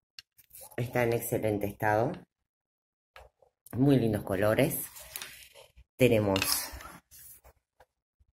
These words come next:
esta musculosa, muy bonita, con botones adelante. La parte de atrás tiene como una gasita.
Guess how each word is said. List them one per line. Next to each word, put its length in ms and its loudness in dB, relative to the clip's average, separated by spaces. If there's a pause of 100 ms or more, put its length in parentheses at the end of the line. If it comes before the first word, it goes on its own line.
(380)
esta 260 0
musculosa, 960 -2 (520)
muy 380 2
bonita, 480 -2
con 240 -4
botones 480 -4
adelante. 960 0 (640)
La 180 2
parte 280 0
de 60 0
atrás 260 -6
tiene 280 -4
como 140 -8
una 200 -8
gasita. 1000 -2